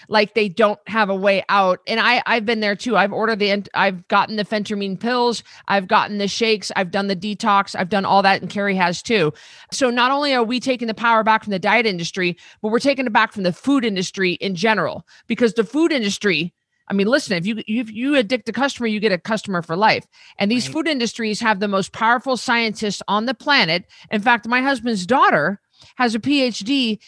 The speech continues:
Speaker 1: in, uh, biology and plant genetics,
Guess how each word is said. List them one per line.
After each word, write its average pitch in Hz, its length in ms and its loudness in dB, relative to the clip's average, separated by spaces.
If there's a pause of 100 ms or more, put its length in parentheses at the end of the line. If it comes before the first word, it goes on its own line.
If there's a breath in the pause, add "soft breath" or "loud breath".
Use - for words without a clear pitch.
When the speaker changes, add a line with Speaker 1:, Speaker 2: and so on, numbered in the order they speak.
(200 soft breath)
Speaker 1:
in, 233 320 2 (380)
uh, 202 80 0
biology 202 760 2 (320 soft breath)
and 226 420 2 (380)
plant 240 320 2
genetics, 226 480 0